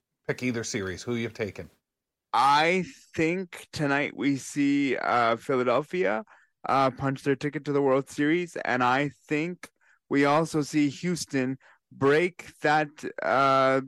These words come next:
Speaker 2: situation that's been going on where no home team has won in that series,
Speaker 1: Mm-hmm.
Speaker 2: uh, between Houston and Texas, which is very, very odd. I think if you had told me that at the beginning of the,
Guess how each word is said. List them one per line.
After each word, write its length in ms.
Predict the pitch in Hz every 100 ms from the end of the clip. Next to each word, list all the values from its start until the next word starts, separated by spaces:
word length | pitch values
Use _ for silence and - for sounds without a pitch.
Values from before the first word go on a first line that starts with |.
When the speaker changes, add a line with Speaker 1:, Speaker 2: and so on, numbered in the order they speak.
| -
Speaker 2:
situation 640 | - 180 175 143 190 170
that's 160 | 147 135
been 140 | 139
going 260 | 135 139 143
on 180 | 139 139
where 160 | 123
no 480 | 120 123 127 135 151 - - _
home 380 | - 151 151 147
team 300 | 151 151 143
has 220 | 131 120
won 260 | 127 127 120
in 140 | 113
that 200 | 117 117
series, 460 | - 131 123 120 117
Speaker 1:
Mm-hmm. 400 | 117 107 120 123
Speaker 2:
uh, 100 | 117
between 440 | 85 - - -
Houston 300 | 131 131 135
and 140 | 120 117
Texas, 400 | 131 123 123 131
which 180 | 127 131
is 160 | 127 - - _ -
very, 520 | 113 117 143 190 165
very 240 | 131 123
odd. 340 | - 117 110 92
I 80 |
think 220 | 127 147 143
if 100 | 139
you 60 |
had 100 | 131
told 220 | 135 131
me 60 | 131
that 180 | 127 123
at 100 | 117
the 60 |
beginning 360 | 120 120 123 123
of 80 | 117
the, 140 | 117